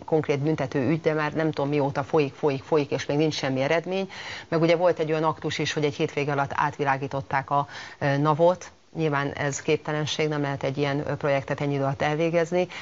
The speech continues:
és most pedig, hogy konkrét vádak merülnek föl, és láthatóan, ö, esnek ki a csontvázak a szekrényből, most a kormány teljesen katatón módon azt ismételgeti, hogy ő nem hajlandó megkérdezni még az államtitkárokat sem arról, hogy érintettek vagy sem, hanem Szijjártó Péter egészen Amerikáig megy, hogy megkérdezze, amire nem fog választ kapni.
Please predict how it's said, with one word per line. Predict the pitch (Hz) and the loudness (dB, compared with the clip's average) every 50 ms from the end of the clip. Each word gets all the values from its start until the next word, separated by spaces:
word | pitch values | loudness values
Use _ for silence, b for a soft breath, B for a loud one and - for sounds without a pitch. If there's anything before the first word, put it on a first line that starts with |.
| B B B | B B B
és | B - 160 - | B -2 0 2
most | 185 190 190 - | 2 2 2 2
pedig, | - 175 151 151 | 2 2 2 2
hogy | - - 151 - | 2 2 0 2
konkrét | - 180 170 151 - 151 143 139 | 2 2 2 2 2 0 0 0
vádak | - 156 156 156 147 143 135 | 2 2 2 4 2 0 -2
merülnek | - 151 143 147 139 143 143 147 | -2 -2 0 0 0 0 -2 -4
föl, | - - 156 | -2 0 2
és | 151 143 143 - | 2 2 2 2
láthatóan, | - 156 151 - 151 147 - 156 143 139 147 151 147 B B B B B | 0 0 0 -2 -6 -4 -2 -2 0 0 0 -2 -4 B B B B B
ö, | - 147 147 147 143 143 139 139 - - | -2 0 2 2 2 0 -2 -4 -4 -4
esnek | - - 165 - - 151 | -4 -4 -2 -2 -4 -4
ki | 139 - 156 | -4 -2 -2
a | 143 | -2
csontvázak | - - 160 151 143 - 139 135 147 - | -2 -2 -2 -2 0 0 -2 -2 -2 -4
a | 147 | -4
szekrényből, | 135 - - 156 - - 170 165 165 165 165 165 165 165 | -4 -2 -2 -2 0 0 0 0 2 4 4 4 4 2
most | 160 - 120 - - | 0 -2 -4 -2 -2
a | 147 147 143 - | -2 -2 -2 0
kormány | - 180 170 160 143 139 147 | 2 2 2 2 2 0 -2
teljesen | 147 156 143 - - | -2 -2 -2 -2 -2
katatón | - - 151 - 139 - 147 139 | -2 -2 -2 -2 -2 0 0 0
módon | 143 147 147 139 139 139 | 2 2 2 2 0 0
azt | 143 147 - - | -2 -2 -2 -2
ismételgeti, | 143 - - 143 139 - 143 139 143 139 - 143 | -4 -2 -2 -4 -2 -2 -2 0 0 -2 -2 0
hogy | 139 139 | 0 0
ő | 143 | 0
nem | 143 143 139 | 0 0 0
hajlandó | 123 139 135 139 139 139 | -2 -4 -4 -2 -2 0
megkérdezni | 139 139 135 - 139 135 135 120 147 | 0 0 0 0 0 0 0 0 0
még | 139 135 139 | 0 2 2
az | 135 147 | 2 2
államtitkárokat | 147 143 139 131 - 131 123 - 127 123 127 - 139 131 | 2 2 0 -2 -2 -4 -4 -2 -2 -2 -2 -2 -4 -4
sem | - - 143 | -4 -2 -2
arról, | 135 135 135 | 0 0 2
hogy | 131 135 | 2 2
érintettek | 139 139 135 135 139 135 - - - | 2 2 0 0 -2 -2 -2 -4 -2
vagy | - 139 139 - | -2 -2 -2 -2
sem, | - 165 156 147 | 0 0 0 0
hanem | 143 151 151 147 147 B B B B B B | 0 0 0 -2 -2 B B B B B B
Szijjártó | B - 160 151 143 - 156 | B 2 2 2 2 2 0
Péter | 143 156 147 143 147 143 | 0 0 0 0 0 0
egészen | 147 139 135 - 147 | 0 0 0 0 2
Amerikáig | 143 143 143 139 139 123 - 139 135 135 139 | 2 4 4 2 2 0 0 0 0 0 0
megy, | 143 139 135 | 0 -2 0
hogy | - 143 | 0 0
megkérdezze, | 143 139 - - 143 135 139 131 139 | 0 0 0 0 0 0 0 2 2
amire | 135 135 131 | 2 2 2
nem | 135 139 139 | 2 2 0
fog | - - 135 | 0 0 2
választ | 131 143 147 151 156 - - | 2 2 2 2 0 0 -2
kapni. | - 170 160 - 170 175 | -2 -2 0 0 0 0